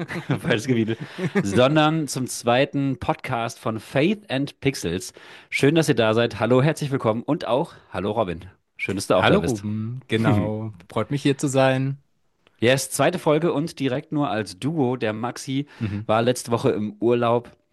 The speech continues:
Speaker 1: und hat diese Woche eine pickepacke volle Woche. Er ist erst heute wieder aus dem Urlaub wiedergekommen.
Speaker 2: Ja.
Speaker 1: Von daher haben wir gesagt, damit wir das zeitlich alles gut schaffen mit dem Schneiden,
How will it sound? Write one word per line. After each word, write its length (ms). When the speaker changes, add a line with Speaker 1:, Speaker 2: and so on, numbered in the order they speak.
Speaker 1:
und 160
hat 120
diese 220
Woche 220
eine 180
pickepacke 540
volle 240
Woche. 200
Er 120
ist 80
erst 180
heute 240
wieder 220
aus 220
dem 200
Urlaub 240
wiedergekommen. 640
Speaker 2:
Ja. 100
Speaker 1:
Von 140
daher 340
haben 140
wir 100
gesagt, 460
damit 240
wir 60
das 160
zeitlich 360
alles 180
gut 140
schaffen 280
mit 100
dem 80
Schneiden, 580